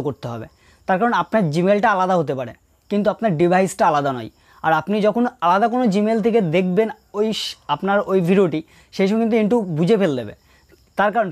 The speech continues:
প্রতিটা মোবাইলের বা প্রতিটা ডিভাইসের কিন্তু একটা আইএমই নাম্বার আছে। যখনই YouTube দেখছে যে ওই একই আইএমই নাম্বার থেকে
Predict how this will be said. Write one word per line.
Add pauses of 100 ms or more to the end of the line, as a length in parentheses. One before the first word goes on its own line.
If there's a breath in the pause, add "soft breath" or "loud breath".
প্রতিটা (120)
মোবাইলের (180)
বা (120)
প্রতিটা
ডিভাইসের
কিন্তু
একটা (320)
আইএমই (100)
নাম্বার
আছে। (840 soft breath)
যখনই (160)
YouTube
দেখছে
যে
ওই (200)
একই (180)
আইএমই (100)
নাম্বার (100)
থেকে